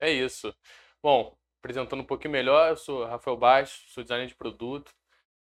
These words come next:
É, fiz uma especialização em design generativo pela Autodesk. E esse assunto é muito interessante, é uma coisa nova, principalmente no Brasil. A gente basicamente,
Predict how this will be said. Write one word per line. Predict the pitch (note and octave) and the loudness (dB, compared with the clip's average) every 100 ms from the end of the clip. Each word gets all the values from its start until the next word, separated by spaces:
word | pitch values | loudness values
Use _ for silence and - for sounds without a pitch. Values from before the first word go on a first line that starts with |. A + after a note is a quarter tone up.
| _ | _
É, | A2 G#2+ G#2+ G#2+ | -10 -6 -6 -6
fiz | C#3 | -8
uma | C3+ | -6
especialização | C#3 D3 C3 C3 B2+ A#2+ - C3+ C3 B2+ - | -6 -8 -8 -8 -6 -6 -6 -6 -6 -8 -12
em | B2 | -16
design | A#2+ B2+ C3 | -8 -6 -6
generativo | C3 B2 A#2 - D3+ D#3+ E3+ D#3 _ | -6 -4 -4 -6 -10 -8 -8 -12 _
pela | - A2+ | -8 -8
Autodesk. | A2+ A2 G#2+ B2 C#3 - D#3 - _ _ _ _ _ | -6 -6 0 0 0 -8 -20 -20 _ _ _ _ _
E | A#2 B2 B2+ C3 C3+ C3+ C3 | -12 -8 -4 -2 0 0 0
esse | - | -2
assunto | C3+ - C#3+ D#3+ F3+ E3+ | -6 -6 -10 -4 0 2
é | D3+ | 0
muito | C#3 F3 - | -2 -8 -8
interessante, | - C#3+ - C3+ D3 D#3+ D3+ | -6 -6 -6 -6 -6 -6 -6
é | C#3 | -6
uma | C3 | -6
coisa | - C3 B2+ | -6 -6 -4
nova, | B2 C#3+ D3 | 0 0 0
principalmente | - - B2+ C3 | -8 -10 -10 -10
no | D#3 | -6
Brasil. | C3+ B2 G#2+ A#2+ D3+ C#3+ | 0 0 -2 -10 -10 -12
A | A#2 | -18
gente | A#2 - | -20 -6
basicamente, | B2+ - B2+ C3 - B2+ | -6 -6 -10 -8 -8 -8